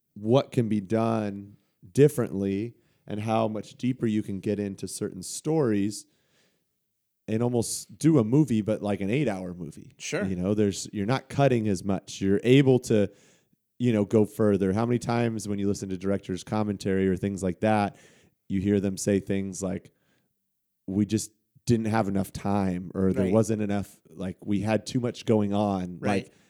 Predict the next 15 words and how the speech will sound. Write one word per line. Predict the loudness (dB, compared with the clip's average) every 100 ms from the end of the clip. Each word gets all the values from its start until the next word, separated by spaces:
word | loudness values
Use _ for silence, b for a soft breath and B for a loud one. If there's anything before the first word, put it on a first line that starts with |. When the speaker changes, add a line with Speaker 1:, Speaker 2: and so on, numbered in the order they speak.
| b
Speaker 1:
that's | 2 2 4
not | 4
an | 4 2
issue | 0 0 2 4 4 2 -2 _
for | 2
the | 4
most | 6 4 2
part | 0 0 -2
when | -4 -2
we're | 0
doing | 0 0 -2
t-, | -10 -20 _ -8
T | -4 0
V | 2
series, | 0 0 2 2 0 -4